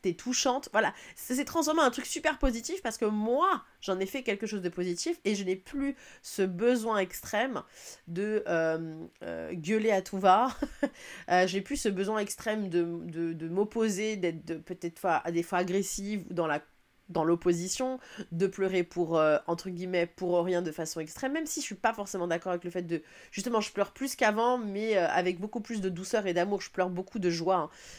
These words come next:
que de peine, et quand je pleure de peine, je l'accueille, et vas-y, c'est ok, genre,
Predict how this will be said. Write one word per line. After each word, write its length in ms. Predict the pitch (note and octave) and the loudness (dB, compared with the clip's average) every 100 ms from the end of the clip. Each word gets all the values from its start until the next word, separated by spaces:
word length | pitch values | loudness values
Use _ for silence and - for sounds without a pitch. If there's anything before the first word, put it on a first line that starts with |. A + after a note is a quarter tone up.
| - | -8
que 80 | F#3 | -4
de 140 | E3 | -2
peine, 320 | E3+ F#3+ A#3+ G#3+ | 0 2 2 -2
et 120 | E3 | -6
quand 160 | D#3+ A3 | -4 -6
je 140 | - | -6
pleure 160 | G3+ F#3 | -4 -4
de 100 | E3+ | -4
peine, 340 | E3 A3 A3+ - | -2 -2 -4 -8
je 180 | D#3+ D3 | -10 -8
l'accueille, 480 | D#3 - A3+ F#3+ D#3 | -8 -2 0 0 -4
et 140 | D3 | -8
vas-y, 280 | D3+ D#3 F#3+ | -4 -2 -2
c'est 180 | A3+ E3 | -4 -4
ok, 280 | D#3 G3+ A#3 | -4 -2 -4
genre, 300 | E3 D3 | -2 -4